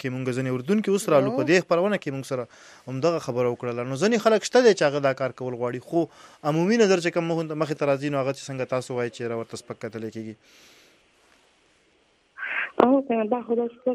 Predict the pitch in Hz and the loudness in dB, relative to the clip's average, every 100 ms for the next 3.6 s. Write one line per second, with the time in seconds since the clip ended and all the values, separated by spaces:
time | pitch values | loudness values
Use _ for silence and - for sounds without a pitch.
0 | 240 233 208 269 320 370 320 381 415 359 | -2 -4 -2 -4 -2 -4 -2 -4 -2 -4
1 | 285 262 240 240 233 320 349 311 - 262 | -4 -6 -6 -8 -4 -4 -4 -6 -6 -6
2 | 240 233 240 269 262 269 269 262 - 247 | -4 -4 -2 -2 -4 -6 -4 -6 -2 -4
3 | 233 - - - - 220 | -4 -6 -8 -8 -4 -2